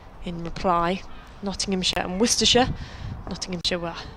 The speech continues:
three hundred and ninety-nine all out. Worcestershire currently eighty-five for three. As Fuller around the wicket, darts that one in. Turns it squared as Balderson, who's faced seven deliveries now, still yet to get off the mark, which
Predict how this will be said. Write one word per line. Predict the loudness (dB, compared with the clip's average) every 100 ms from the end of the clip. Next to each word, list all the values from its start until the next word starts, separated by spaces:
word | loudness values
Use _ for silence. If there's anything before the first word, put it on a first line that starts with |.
| -16 -16
three | -6 -2
hundred | -2 -2 -4
and | -2
ninety-nine | -2 -2 0 2 4 2
all | 0 0 2
out. | 2 2
Worcestershire | 2 0 2 0
currently | 2 2 2 -2 -4
eighty-five | -2 -2 -2 -2 2 4 4
for | 0
three. | -4 0 6 6 4 0 -16 -16 -18 -4
As | -2 4
Fuller | 6 8 8
around | 8 6 6
the | 6
wicket, | 4 4 4 0 6
darts | 4 6 4
that | 4 4
one | 4 4
in. | 2 0 -8 -14 -14 -16 -14 -2
Turns | 2 2 0
it |
squared | 0 0 4 4 4
as | 2
Balderson, | 2 0 0 -2 -2 -2 -10 -8
who's | -8
faced | -2 0 2
seven | 2 4 6
deliveries | 6 6 4 0
now, | 0 -2 -2
still | -4 0 0
yet | 0 -2 -4
to | 0
get | 2
off | 2
the | -2
mark, | 0 0 0 -6
which | -8 -6